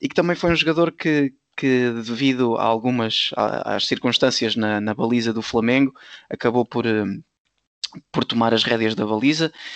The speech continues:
e, e, hum, espantou toda a gente com, com as suas, com as suas exibições. Ele é mais um jogador da geração de noventa e nove, portanto tem vinte e um anos, e é um jogador com uma estampa física incrível, um metro e noventa e seis, ah, o que, o que,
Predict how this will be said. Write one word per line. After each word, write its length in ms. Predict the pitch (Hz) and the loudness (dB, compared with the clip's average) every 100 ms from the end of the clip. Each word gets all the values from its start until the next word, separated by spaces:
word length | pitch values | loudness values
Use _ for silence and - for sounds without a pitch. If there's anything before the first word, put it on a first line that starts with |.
| - - - | -18 -8 0
e, 600 | 123 120 - 113 104 104 | 4 4 2 -2 0 0
e, 80 | 101 | -2
hum, 240 | 104 101 | -2 -4
espantou 400 | - - 120 117 | -4 -2 -2 0
toda 260 | - 113 107 | 0 0 2
a 40 | |
gente 280 | 117 110 107 | 2 0 -2
com, 240 | - 107 | -4 -4
com 160 | - 117 | -2 0
as 80 | 110 | 0
suas, 360 | 117 107 107 | 0 -2 -6
com 160 | - 127 | -6 -4
as 80 | 117 | -2
suas 340 | 123 117 - | 0 0 0
exibições. 640 | 123 117 120 - 104 95 - | -4 -2 -2 -2 -2 -2 0
Ele 180 | 110 - | -2 -2
é 80 | 113 | 0
mais 220 | 127 123 | 2 2
um 80 | 127 | 0
jogador 340 | - 117 135 | -2 -4 -4
da 100 | 117 | -2
geração 380 | 117 113 - 113 | 0 0 -2 -2
de 80 | 107 | -2
noventa 300 | 107 104 107 | -2 -2 0
e 40 | |
nove, 220 | 113 139 | 0 -2
portanto 260 | - 107 98 | -4 -8 -8
tem 140 | 107 | -8
vinte 240 | 110 110 - | -4 -4 -4
e 40 | |
um 80 | 190 | -4
anos, 180 | 127 - - - - - | -2 -4 -8 -14 -14 -2
e 80 | 131 | 0
é 20 | |
um 60 | |
jogador 340 | 123 127 123 135 | 2 0 2 0
com 120 | - | 0
uma 180 | 123 113 | 0 2
estampa 380 | - 120 113 113 | 0 0 -2 -4
física 580 | - 117 113 113 113 - | -2 -2 -2 0 -2 0
incrível, 480 | 117 107 104 95 98 | -2 -2 -4 -4 -2
um 140 | 104 | 0
metro 280 | 110 107 117 | 0 0 -2
e 40 | |
noventa 360 | 113 110 107 113 | -2 0 0 -2
e 40 | |
seis, 380 | - 110 113 - - - - - - - | 0 0 0 -4 -10 -20 -18 -20 -12 -4
ah, 480 | 110 104 104 101 98 | 0 2 2 0 -2
o 160 | - 107 | -4 -6
que, 720 | - 123 110 107 104 104 - - - | -4 -2 0 0 -2 -4 -8 -10 -12
o 100 | |
que, 80 | 113 | -12